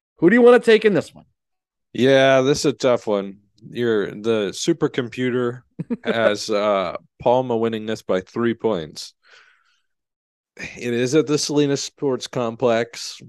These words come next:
Speaker 2: but I'm gonna be honest, I went against, uh, so i-, if we know anything about me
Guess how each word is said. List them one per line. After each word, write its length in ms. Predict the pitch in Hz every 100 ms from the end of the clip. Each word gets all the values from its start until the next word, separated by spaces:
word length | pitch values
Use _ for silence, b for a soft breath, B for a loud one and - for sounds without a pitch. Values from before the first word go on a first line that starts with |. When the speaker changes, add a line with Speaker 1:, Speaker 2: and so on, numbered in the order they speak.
| _ _ _ _ _ _
Speaker 2:
but 160 | 123 123
I'm 160 | 135
gonna 120 | 147
be 160 | 147 160
honest, 320 | 160 196 -
I 100 | 135
went 220 | 139 156
against, 340 | 156 165 151 -
uh, 480 | - - - 101 113
so 400 | - 160 143 - _ _ -
i-, 40 |
if 380 | 110 - 139 -
we 100 | 151
know 200 | 165 185
anything 320 | 156 135 120
about 280 | 104 107 82
me 240 | 104 107